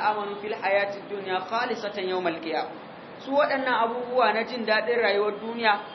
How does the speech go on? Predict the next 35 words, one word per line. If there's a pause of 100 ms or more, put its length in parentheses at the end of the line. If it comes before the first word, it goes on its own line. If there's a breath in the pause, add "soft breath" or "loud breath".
(180)
Allah
ya
tanadar
da
su
ne
a
duniya
don
mutane
masu (100)
imani
su
amfana
da
su
wajen (260)
gina
lahira. (840)
Ya
ce,
to, (500)
su
a
duniya
an
yi
ta
don
su
ne,
a
lahira
kuma
dama